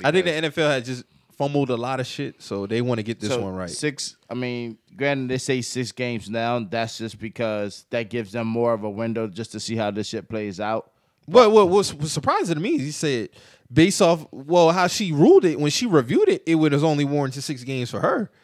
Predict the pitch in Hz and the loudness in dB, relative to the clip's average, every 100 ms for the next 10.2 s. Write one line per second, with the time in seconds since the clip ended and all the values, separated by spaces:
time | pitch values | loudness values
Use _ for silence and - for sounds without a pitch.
0 | _ - 196 - 156 135 - 165 135 113 | _ -2 0 0 -2 -2 0 0 0 -4
1 | 156 208 170 120 143 - 156 143 117 110 | 0 0 0 -2 -2 -2 -2 -2 -6 -4
2 | 180 - - _ - 165 170 160 185 202 | -4 -4 -14 _ -6 0 2 4 2 0
3 | - - 214 381 - - _ _ _ _ | -4 -2 0 0 -4 -14 _ _ _ _
4 | _ _ _ _ _ - 107 113 131 139 | _ _ _ _ _ -18 -8 -6 -6 -2
5 | 123 220 175 175 320 247 185 165 175 185 | 4 6 6 6 4 4 2 2 2 0
6 | 143 - 226 202 104 - _ _ _ _ | 0 -2 -2 -2 -6 -14 _ _ _ _
7 | _ - 147 170 196 240 190 170 - 240 | _ -4 4 4 4 4 4 0 2 0
8 | 160 135 117 131 95 90 - - - - | 0 -2 -2 -2 -4 -6 -20 -20 -18 -16
9 | - - - - - - - _ - 104 | -16 -18 -18 -20 -20 -20 -20 _ -16 -16
10 | - | -16